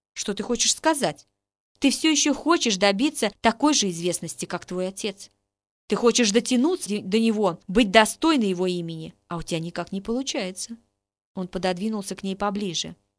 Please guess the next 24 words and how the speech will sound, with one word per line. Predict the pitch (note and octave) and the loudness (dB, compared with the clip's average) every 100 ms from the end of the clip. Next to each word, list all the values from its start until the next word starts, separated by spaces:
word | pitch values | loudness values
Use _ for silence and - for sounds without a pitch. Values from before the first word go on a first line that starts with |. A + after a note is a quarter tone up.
| _ | _
«А | F#3+ | -4
сейчас | G3 G3 B3+ A#3 | -2 2 2 2
я | |
скажу | G#3+ A#3 G#3+ A3+ | 0 2 2 0
то, | - E4 E4+ _ | 2 2 0 _
чего | - A#3 | 2 4
тебе | A#3 A#3+ | 4 2
совсем | B3 C#4+ - F4 | 2 2 2 0
не | G#3 | 0
хотелось | E3+ F3 - E3+ E3 | -2 -6 -4 -6 -6
бы | E3 | -8
слышать». | - F3 D#3+ - - - _ _ _ _ - | -6 -4 -6 -6 -10 -20 _ _ _ _ -10
Он | |
тряхнул | F3+ F3 - G3 | -8 -6 -4 -4
головой | F#3 F#3 F#3 G3+ B3 - | 0 2 4 4 0 0
и | G#3 | 4
отчетливо | G3 - A3 G3+ F#3+ | 4 4 0 0 -4
проговорил: | F#3+ F#3+ G3 G3 E3+ E3+ _ _ _ _ _ _ | -2 0 2 2 0 -8 _ _ _ _ _ _
«Он | G#3+ D4+ C#4+ | 4 4 4
того | G3 E3+ | 0 0
не | D#3+ G3 | -2 0
стоит». | - - F#3+ D#3+ E3 _ _ _ _ _ _ - | -2 -4 -6 -6 -8 _ _ _ _ _ _ -14
«Остановись, | F3 - F3 F#3+ A#3+ G3+ | -10 -6 -4 -4 -6 -6
Айриш. | G3 E3 - | -8 -6 -8